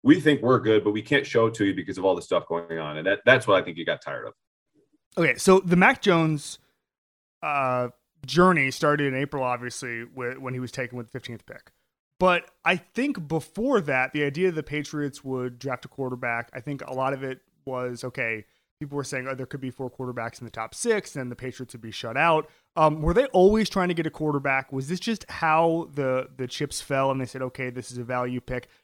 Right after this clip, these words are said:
Speaker 2: Did they always want Mac Jones? Like, tell me the story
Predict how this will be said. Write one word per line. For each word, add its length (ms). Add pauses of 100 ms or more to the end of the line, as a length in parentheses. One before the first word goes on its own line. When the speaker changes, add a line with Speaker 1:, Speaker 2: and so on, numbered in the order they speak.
Speaker 2:
Did 80
they 100
always 420
want 200
Mac 260
Jones? 300
Like, 160
tell 160
me 140
the 120
story 500